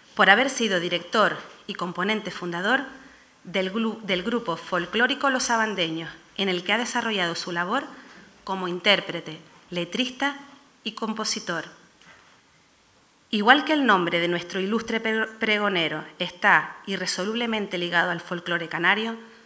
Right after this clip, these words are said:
su corazón también lo está a Tacoronte, porque sus raíces cogieron las maneras del bosque de Agua García,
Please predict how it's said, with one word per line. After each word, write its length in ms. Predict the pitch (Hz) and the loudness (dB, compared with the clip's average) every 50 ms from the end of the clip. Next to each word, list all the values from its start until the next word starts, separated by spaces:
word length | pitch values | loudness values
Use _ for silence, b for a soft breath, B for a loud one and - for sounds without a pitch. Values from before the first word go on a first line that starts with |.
| B B B B | B B B B
su 240 | - - - 220 | -6 -4 -4 -4
corazón 640 | - 190 185 185 - - - 233 226 233 247 247 254 B B B B B | -4 -2 -2 -2 0 0 0 0 0 -2 -2 -6 -12 B B B B B
también 360 | B 202 190 190 190 208 208 220 | B 2 4 4 4 2 2 2
lo 40 | 196 | 0
está 240 | - - - 202 196 | 0 4 6 8 8
a 80 | 196 | 8
Tacoronte, 640 | 196 190 180 - 175 170 170 165 165 156 - 165 165 - B B B B B B B B B B B B B B | 6 2 0 0 -2 -2 -2 -4 -4 -6 -8 -12 -14 -14 B B B B B B B B B B B B B B
porque 240 | - 226 220 220 220 | 0 0 0 2 2
sus 200 | - - 208 - | 2 2 2 4
raíces 460 | 202 196 214 262 254 - - 311 302 | 4 4 4 4 2 2 0 -2 0
cogieron 420 | - 247 208 202 247 247 254 262 247 | 0 0 2 4 6 6 8 8 8
las 140 | 240 214 | 8 6
maneras 360 | 226 214 208 220 233 240 247 233 | 8 6 6 6 4 2 0 -2
del 120 | 220 196 | -2 0
bosque 260 | 190 196 196 - 226 | 0 -2 -2 0 2
de 60 | 208 | 4
Agua 140 | 208 196 190 | 6 6 6
García, 580 | 180 170 160 - - - 208 185 165 156 147 | 4 4 2 0 -4 -2 -2 -2 -2 -2 -4